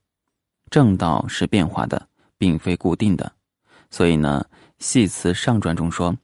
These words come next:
“看到天下万物的道理深奥复杂。”把它比拟成具体的形态，用来象征事物事宜的意义，称为象。看到天下万物的运动变化，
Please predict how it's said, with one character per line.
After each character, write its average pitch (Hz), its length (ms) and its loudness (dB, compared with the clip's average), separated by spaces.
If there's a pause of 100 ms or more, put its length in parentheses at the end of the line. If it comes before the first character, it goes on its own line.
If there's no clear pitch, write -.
(720)
“看 127 260 0
到 101 180 2
天 131 340 0
下 104 200 -2
万 92 240 0
物 87 80 -2
的 80 120 -2
道 104 200 -2
理 65 300 -2 (200)
深 - 220 -2
奥 92 160 0
复 95 220 0
杂。” 67 240 -4 (400)
把 90 180 0
它 107 140 -2
比 95 180 -2
拟 104 160 4
成 65 380 -4 (160)
具 95 220 0
体 - 160 -8
的 - 120 -6
形 67 240 -4
态， 98 220 -4 (440)
用 104 140 2
来 85 140 0
象 98 300 -2
征 101 280 -2 (120)
事 - 320 -2
物 69 360 -2 (200)
事 85 340 -2
宜 71 140 -2
的 87 100 0
意 107 140 -2
义， - 260 -4 (380)
称 92 240 -4
为 64 120 -4
象。 - 280 -6 (1040)
看 139 200 0
到 113 120 2
天 131 240 0
下 110 200 -2
万 113 220 0
物 101 80 0
的 95 100 0
运 117 220 0
动 87 140 -2
变 - 200 -4
化， - 240 -4